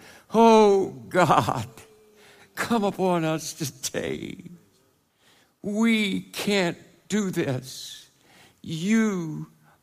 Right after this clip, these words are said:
are not strained at all to do it. And so I look to you for every heart.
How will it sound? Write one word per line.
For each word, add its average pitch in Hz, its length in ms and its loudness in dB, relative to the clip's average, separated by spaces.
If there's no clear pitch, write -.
are 156 160 2
not 151 320 -2
strained 185 1040 -6
at 160 240 -8
all 117 540 -6
to 147 100 -10
do 127 300 -6
it. - 440 -16
And 117 140 -12
so 165 220 -4
I 147 160 0
look 131 280 -4
to - 100 -12
you 110 380 -8
for - 180 -6
every 143 320 -2
heart. - 520 -8